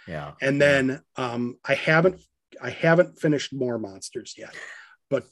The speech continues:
Speaker 2: going
Speaker 1: They're,
Speaker 2: through
Speaker 1: they're big.
Speaker 2: Monsters, no, yeah, they're big tomes.
Speaker 1: Mm-hmm.
Speaker 2: And you'll hear Keith talk about his creative process and why
Speaker 1: Yeah.
Speaker 2: he did what he did.
Speaker 1: Yeah.
Speaker 2: We'll forgive Keith that he's from Chicago, being us from Wisconsin. So
Speaker 1: Oh, I, you
Speaker 2: Keith
Speaker 1: know,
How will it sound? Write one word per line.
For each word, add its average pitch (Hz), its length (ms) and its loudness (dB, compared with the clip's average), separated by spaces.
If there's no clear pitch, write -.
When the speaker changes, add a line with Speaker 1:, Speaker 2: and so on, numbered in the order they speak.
Speaker 2:
going 165 340 6
Speaker 1:
They're, - 80 -6
Speaker 2:
through 147 220 2
Speaker 1:
they're 127 80 2
big. 127 100 -2
Speaker 2:
Monsters, 127 580 -2
no, 113 200 -8
yeah, 135 180 0
they're 156 160 2
big 139 440 -8
tomes. 117 520 -10
Speaker 1:
Mm-hmm. 117 300 -8
Speaker 2:
And 139 80 -2
you'll 151 140 4
hear 170 200 4
Keith 156 300 0
talk 165 320 -4
about 120 400 -4
his 127 220 -4
creative 127 380 0
process 131 500 -8
and 110 120 -12
why 113 160 -4
Speaker 1:
Yeah. - 40 -8
Speaker 2:
he 90 80 -10
did 113 220 -14
what 101 100 -14
he 104 100 -18
did. 117 240 -6
Speaker 1:
Yeah. 92 240 -8
Speaker 2:
We'll 180 140 8
forgive 160 360 2
Keith 156 280 -2
that 135 100 0
he's 123 140 -2
from 131 160 -4
Chicago, 110 600 -10
being 120 200 -4
us 117 200 -10
from 127 260 -4
Wisconsin. 107 540 -12
So 123 260 -6
Speaker 1:
Oh, 143 520 6
I, 135 140 2
you 143 220 0
Speaker 2:
Keith 170 60 4
Speaker 1:
know, 165 380 4